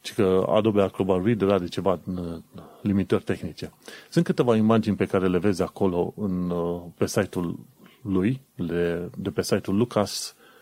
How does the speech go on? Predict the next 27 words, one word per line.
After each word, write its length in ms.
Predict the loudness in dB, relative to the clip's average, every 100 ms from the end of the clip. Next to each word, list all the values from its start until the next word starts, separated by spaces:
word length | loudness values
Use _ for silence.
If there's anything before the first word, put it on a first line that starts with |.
| -20 -20 _
liniuță 480 | 0 2 2 0 -4
c 220 | -2 -2
punct 380 | 0 -2 -2 -2
itch 260 | -2 -2 -4
punct 280 | -2 -4 -2
io 260 | 2 2
slash 400 | 0 0 0 0 0
undying 460 | 2 2 2 -2
dusk. 520 | -2 -2 -2 -10 -14 -20 -20 -20 -20 -20 -20 -20 _
Și 440 | -8 -6 0 2 4
imaginile 520 | 4 4 4 4 4
alea 180 | 4 2
sunt 220 | 0 0
efectiv 440 | 0 -2 -2 -4
din, 280 | 0 0 2
uh, 220 | 2 0 0
P 60 |
D 160 | 0 2
F-ul 260 | 2 4 4
în 100 | 4
sine. 360 | 2 -2 -2 _ _ _ _ _ -20 -20 -20 _
Bineînțeles, 580 | 2 2 4 2 2 0
fiind 240 | 2 4
un 80 | 4
P 100 | 4
D 200 | 2 2
F, 80 | 2